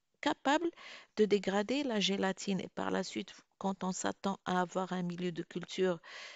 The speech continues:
euh, gélosé avec la gélatine, vous mettez de, de, de, dessus des bactéries. Celles-ci, si elles ont la gélatinase, votre milieu ne sera plus solide, ce qui n'est pas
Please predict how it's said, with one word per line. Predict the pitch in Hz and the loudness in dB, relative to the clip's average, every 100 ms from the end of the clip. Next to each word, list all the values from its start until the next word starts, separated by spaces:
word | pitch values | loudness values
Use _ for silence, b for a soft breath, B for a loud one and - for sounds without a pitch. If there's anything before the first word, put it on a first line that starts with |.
| B B - | B B -6
euh, | 175 156 | -4 -2
gélosé | 160 180 190 190 185 190 202 - | 0 2 2 2 0 2 2 0
avec | 175 165 175 - | -4 -4 -4 -2
la | 180 | 0
gélatine, | 170 180 180 180 - - 277 311 B B B B - | 2 2 0 -2 -4 -4 -4 -4 B B B B -16
vous | 175 190 190 | -6 -2 4
mettez | 190 - - 196 | 2 2 -2 -2
de, | 180 185 - | -2 -4 -2
de, | 180 | 0
de, | 180 180 185 - | 2 0 -2 -4
dessus | 170 170 185 - - 214 190 | -6 -2 -2 -2 -2 -2 0
des | 185 | -2
bactéries. | 180 180 - 185 190 - 392 440 B B B | -2 -6 -4 -4 -2 2 2 2 B B B
Celles-ci, | - 254 - - 247 | 0 0 0 -2 -6
si | - - - 226 | -6 -8 -2 2
elles | 220 208 196 185 208 | 4 4 0 2 2
ont | 208 | 4
la | 196 | 2
gélatinase, | 175 175 170 - - 175 277 330 - | 0 0 -2 -4 -2 2 2 2 -2
votre | 185 196 - | -2 -4 -2
milieu | 180 185 185 247 | -2 0 2 2
ne | 269 | 2
sera | - 165 165 | -4 -2 -2
plus | - 226 302 | -2 2 2
solide, | - - 233 214 - | 2 -4 -4 -4 -6
ce | - | -8
qui | - 180 | -6 0
n'est | 190 | 0
pas | - - 311 | 2 0 0